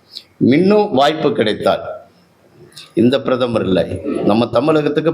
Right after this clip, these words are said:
பட்டா பதினெட்டாவது ஒரு பிரதமர் வரதான் போறார். அந்த பிரதமரோடு அமர்ந்து இந்திய தேசத்தை குறித்து நாங்கள் பேச தயாரா இருக்கோம். எனக்கு அதிகமா இருக்கிறது நார்த்து தான் சார்.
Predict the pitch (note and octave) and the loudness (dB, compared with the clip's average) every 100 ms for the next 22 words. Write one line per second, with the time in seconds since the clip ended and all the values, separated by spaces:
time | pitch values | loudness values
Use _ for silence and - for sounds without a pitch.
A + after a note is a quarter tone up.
0 | C3+ - D3 C3+ A#2 B2+ D3 C#3 C3+ C3 | -2 0 0 -2 0 0 2 0 0 2
1 | E3 B2+ G#2 A#2+ B2+ A2+ G#2 G#2 A2+ A2 | 2 2 0 0 2 2 4 2 0 0
2 | - - - - _ - - - G2 G2 | 0 0 -4 -10 _ -20 -10 0 0 2
3 | A2 A#2 D3 C#3 C#3+ D#3 B2+ A#2+ G#2+ F#2+ | 0 0 2 4 4 4 2 0 0 2
4 | G#2+ C#3 - - - - C#3 F#3+ F#3 G3 | 2 2 -2 -12 -8 0 4 4 2 0
5 | D3+ D#3 D#3 B2+ A#2+ A#2 C3 A#2 B2+ G#2+ | 2 2 2 0 -2 0 0 0 0 0
6 | A#2 A#2 G#2+ - G2 G2+ F#2 - - - | 0 0 0 2 2 2 0 -2 -6 -6
7 | - _ _ _ - A#2 A2+ A#2 C3 F3 | -12 _ _ _ -2 0 2 0 0 2
8 | F3 C#3+ C#3+ B2+ A#2+ C#3 D#3 C#3 A#2 - | 2 2 0 0 2 0 0 2 0 0
9 | - | -6